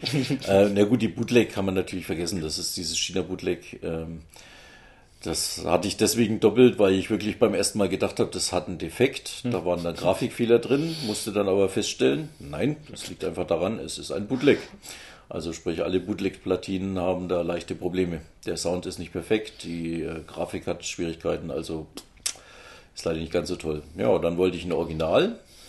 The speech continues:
Speaker 2: hab das auf eBay auch bekommen von einem Holländer.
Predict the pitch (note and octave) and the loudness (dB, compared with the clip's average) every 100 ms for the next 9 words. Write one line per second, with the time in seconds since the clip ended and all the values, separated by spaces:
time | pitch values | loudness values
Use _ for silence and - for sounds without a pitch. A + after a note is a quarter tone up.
0 | - - - _ - - E2+ - - - | -20 -20 -20 _ -6 -4 -6 -2 -4 -4
1 | G2 F#2+ F#2+ F#2+ F2+ E2+ - F2+ - F#2 | -4 4 6 6 4 -2 -2 -2 -2 -8
2 | - B2+ F#3+ G#3 - - E2+ E2 F2 A#2 | 0 0 0 -2 -2 -2 -4 -2 -2 0
3 | - | -2